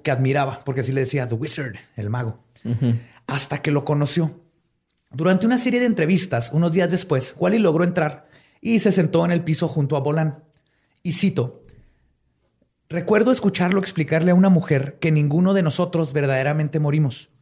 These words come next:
Speaker 1: Habló con la con-, habló de la conciencia cósmica, el poder de la mente y el hecho de que pasa la mayoría de su tiempo con gitanos, porque aunque ellos no reciben educación formal, saben todo".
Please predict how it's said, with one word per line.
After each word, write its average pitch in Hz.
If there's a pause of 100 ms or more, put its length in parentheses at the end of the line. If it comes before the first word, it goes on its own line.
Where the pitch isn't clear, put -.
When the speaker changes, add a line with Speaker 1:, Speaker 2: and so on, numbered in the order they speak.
(500)
Speaker 1:
Habló 151
con 185
la 165
con-, 147
habló 147
de 185
la 185
conciencia 165
cósmica, 180 (160)
el 127
poder 131
de 160
la 160
mente 151 (320)
y 160
el 156
hecho 185
de 143
que 135
pasa 160
la 156
mayoría 139
de 160
su 156
tiempo 151
con 160
gitanos, 160 (460)
porque 151
aunque 143
ellos 175
no 185
reciben 180
educación 156
formal, 185
saben 135
todo". -